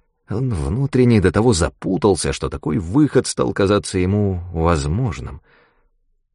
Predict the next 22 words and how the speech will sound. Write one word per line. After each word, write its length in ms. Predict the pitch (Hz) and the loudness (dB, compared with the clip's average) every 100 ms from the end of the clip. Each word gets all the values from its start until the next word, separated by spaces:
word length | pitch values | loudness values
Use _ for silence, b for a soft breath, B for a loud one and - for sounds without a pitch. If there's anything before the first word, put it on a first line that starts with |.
| _ _ _ _ _ _ _ - | _ _ _ _ _ _ _ -12
Почему 420 | - - 67 110 | -8 -8 -6 -6
бы 160 | 127 | -6
и 60 | 127 | -6
нет? 460 | 120 147 - - _ _ _ _ _ _ _ _ _ _ _ _ | -6 -6 -8 -10 _ _ _ _ _ _ _ _ _ _ _ _
Ведь, 500 | 67 67 - - - _ _ _ _ _ _ - | -4 -4 -10 -18 -20 _ _ _ _ _ _ -6
как 200 | 113 87 | -4 4
говорил 340 | 95 104 98 | 6 6 4
тот 200 | - - | 2 -2
голос, 500 | 67 107 156 73 - | -4 -4 -2 -2 -4
это 160 | 73 131 | -8 -4
единственно 960 | 117 85 65 101 131 127 - 135 123 | -2 -2 -2 -2 0 0 0 4 6
разумный 640 | 113 82 64 104 110 113 110 | 6 4 4 4 6 6 6
и 20 | |
доступный 560 | 92 - 117 113 113 | 4 2 -4 -2 -4
выход. 480 | 95 127 - - - _ _ _ _ _ _ _ _ _ _ _ - | -2 -4 -6 -10 -16 _ _ _ _ _ _ _ _ _ _ _ -14
Совершить 680 | - 151 117 95 135 120 - | 0 4 4 4 2 4 6
одно 480 | 95 76 104 117 | 4 4 4 6
лишь 280 | 104 98 71 | 6 6 4
злое 500 | 64 67 101 101 71 | -2 0 2 2 2
дело — 560 | 58 67 147 107 64 - _ _ _ _ _ _ _ | -4 -6 -4 -4 -6 -12 _ _ _ _ _ _ _
и 100 | - | -10
тогда 300 | - 65 76 | -6 -2 2